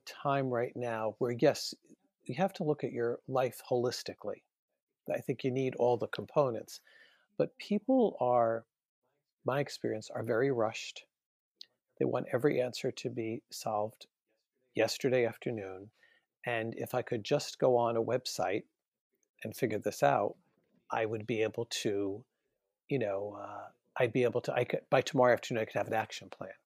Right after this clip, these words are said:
And it doesn't work that way. And so the idea of people saying, "I need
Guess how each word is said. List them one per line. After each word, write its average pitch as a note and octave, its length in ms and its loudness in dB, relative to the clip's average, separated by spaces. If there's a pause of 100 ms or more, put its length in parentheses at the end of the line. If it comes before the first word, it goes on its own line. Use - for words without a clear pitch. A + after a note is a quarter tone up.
(1080)
And B2 120 -2
it A#2 60 -8
doesn't - 320 -4
work C3 260 2
that - 180 -6
way. G#2 380 -8 (240)
And G#2+ 360 -8 (440)
so A#2+ 720 2
the B2 100 2
idea A#2+ 280 4
of - 120 -2
people A#2+ 260 -4
saying, A2+ 280 -6 (100)
"I A#2 80 -6
need A#2 300 -6